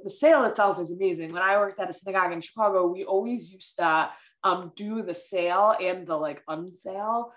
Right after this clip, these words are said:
publicly. Like, we would invite congregants to come and watch 'cause it's, like, very, very interesting. And we would teach about why, why we do it the way we do it. And one of the pieces that not everyone does is this kinyan agav karka,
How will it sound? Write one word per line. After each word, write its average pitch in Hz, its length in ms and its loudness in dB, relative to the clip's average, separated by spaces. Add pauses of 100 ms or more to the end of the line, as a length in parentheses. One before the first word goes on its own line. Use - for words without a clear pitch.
(180)
publicly. - 480 -2
Like, 180 160 -8
we 180 100 0
would 175 120 0
invite 202 380 2
congregants 180 520 -10
to 175 80 -20
come 160 240 -16
and 156 80 -16
watch 196 320 0
'cause 180 180 -8
it's, 156 140 -16
like, 151 140 -12 (180)
very, 202 280 0
very 165 320 -6
interesting. 294 640 -8 (300)
And 208 100 -4
we 190 120 0
would 180 140 -2
teach 269 260 -6
about 190 300 0
why, 180 500 0 (220)
why 190 380 4
we 185 160 -4
do 185 200 -10
it 185 120 -10
the 175 60 -16
way 165 200 -12
we 233 100 -10
do 311 240 6
it. - 140 2 (280)
And 233 200 0
one 294 160 6
of 320 120 0
the 254 80 -6
pieces 202 420 -6
that 180 180 -8
not 247 240 6
everyone 185 440 -2
does 302 260 2 (360)
is 262 220 2
this 214 240 -6
kinyan 240 540 -4
agav 180 440 -2
karka, - 520 -8